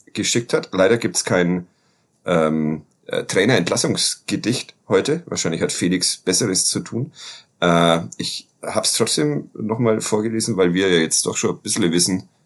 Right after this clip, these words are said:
ähm, wie's, wie's weitergeht. Es ist vor allem sehr komisch, dass ich das jetzt nochmal vorgelesen hab, weil ich ja gestern Abend, am Sonntagabend, schon mit Sebastian Kloser, äh, eine Podcast-Folge aufgenommen hab,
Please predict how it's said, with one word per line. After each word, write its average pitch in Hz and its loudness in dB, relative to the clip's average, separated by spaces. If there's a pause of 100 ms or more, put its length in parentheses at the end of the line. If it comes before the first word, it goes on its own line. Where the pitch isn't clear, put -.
(160)
ähm, 76 -2 (420)
wie's, - -2
wie's 87 -2
weitergeht. 107 0 (420)
Es - 0
ist 113 0
vor - 2
allem 101 0
sehr - 2
komisch, 135 -2
dass 107 -2
ich 113 -6
das 104 -4
jetzt 90 -6
nochmal 107 -2
vorgelesen 110 -4
hab, - -6
weil 95 2
ich 90 0
ja 90 2 (180)
gestern 113 2
Abend, 92 -2
am 87 -4
Sonntagabend, - 0
schon 92 0
mit 82 -2
Sebastian 98 2
Kloser, 170 -2 (140)
äh, 92 4
eine 85 2
Podcast-Folge 87 -2
aufgenommen 98 -2
hab, 110 -4